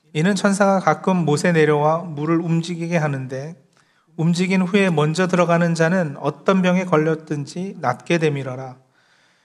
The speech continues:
거기 서른여덟 해 된 병자가 있더라. 예수께서 그 누운 것을 보시고 병이 벌써 오래된 줄 아시고 이르시되 "내가 낫고자 하느냐?"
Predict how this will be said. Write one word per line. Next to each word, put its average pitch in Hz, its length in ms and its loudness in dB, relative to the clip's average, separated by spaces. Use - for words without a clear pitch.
거기 170 260 2
서른여덟 180 720 4
해 175 160 4
된 170 220 2
병자가 160 480 0
있더라. 131 560 -4
예수께서 156 420 0
그 160 120 -2
누운 170 340 2
것을 165 260 0
보시고 147 760 -6
병이 165 260 2
벌써 160 400 2
오래된 160 720 2
줄 156 180 -2
아시고 143 400 -2
이르시되 139 760 -8
"내가 156 260 4
낫고자 156 540 0
하느냐?" 143 500 -6